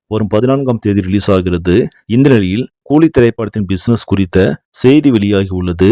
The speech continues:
இப்படத்தின் மொத்த பட்ஜெட் முன்னூற்றி ஐம்பத்தைந்து கோடி. இதில் நடிகர்கள், நடிகைகளின் சம்பளம் மட்டுமே இருநூற்றி எழுபத்தைந்து கோடி. இப்படி மிக பிரம்மாண்டமாக தயாராகி உள்ள இப்படத்தை ஐநூற்று முப்பது கோடிக்கு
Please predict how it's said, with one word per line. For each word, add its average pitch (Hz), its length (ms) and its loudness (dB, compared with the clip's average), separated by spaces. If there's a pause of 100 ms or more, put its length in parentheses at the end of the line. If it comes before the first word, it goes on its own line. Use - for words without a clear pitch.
(380)
இப்படத்தின் 127 540 0
மொத்த 104 260 -4
பட்ஜெட் 98 400 -2
முன்னூற்றி 117 400 4
ஐம்பத்தைந்து 98 560 0
கோடி. 95 320 2 (380)
இதில் 104 300 0 (200)
நடிகர்கள், 104 540 0 (220)
நடிகைகளின் 120 560 -2
சம்பளம் 104 360 0
மட்டுமே 92 360 0 (360)
இருநூற்றி 143 440 2
எழுபத்தைந்து 104 540 0
கோடி. 92 360 2 (480)
இப்படி 117 360 -4 (220)
மிக 117 240 0
பிரம்மாண்டமாக 131 680 0
தயாராகி 107 380 -2
உள்ள 98 160 -4
இப்படத்தை 98 540 0 (360)
ஐநூற்று 147 400 -2
முப்பது 107 320 -4
கோடிக்கு 101 440 0